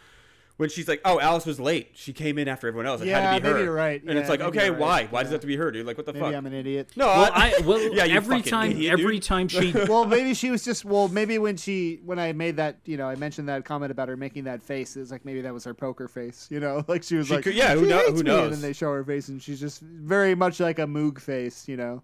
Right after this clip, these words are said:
Speaker 3: Mm.
Speaker 1: Yeah, I don't know if she maybe hates her, but she, I don't think, I don't know if she really likes her either.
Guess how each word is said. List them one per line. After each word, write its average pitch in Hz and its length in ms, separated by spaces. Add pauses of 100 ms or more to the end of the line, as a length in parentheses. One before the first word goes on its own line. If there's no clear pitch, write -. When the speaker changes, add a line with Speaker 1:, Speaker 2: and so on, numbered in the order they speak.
(100)
Speaker 3:
Mm. 185 640
Speaker 1:
Yeah, 170 440
I 196 120
don't 262 100
know 220 80
if 175 80
she - 80
maybe 143 300
hates 147 260
her, 170 60
but 135 160
she, 151 100
I 135 80
don't 147 180
think, 135 160
I 143 40
don't 151 100
know 143 80
if 127 80
she 120 160
really 110 200
likes 98 280
her 98 140
either. 98 340